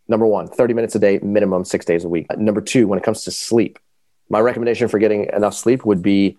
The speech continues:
try and sleep for between seven and eight hours a night. Okay, minimum seven hours,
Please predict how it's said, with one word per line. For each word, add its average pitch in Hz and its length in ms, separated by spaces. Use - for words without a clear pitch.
try 165 300
and 180 160
sleep 139 300
for 113 120
between 110 400
seven 104 280
and 98 120
eight 92 120
hours 87 280
a 87 40
night. - 200
Okay, 101 120
minimum 139 460
seven 131 280
hours, 95 320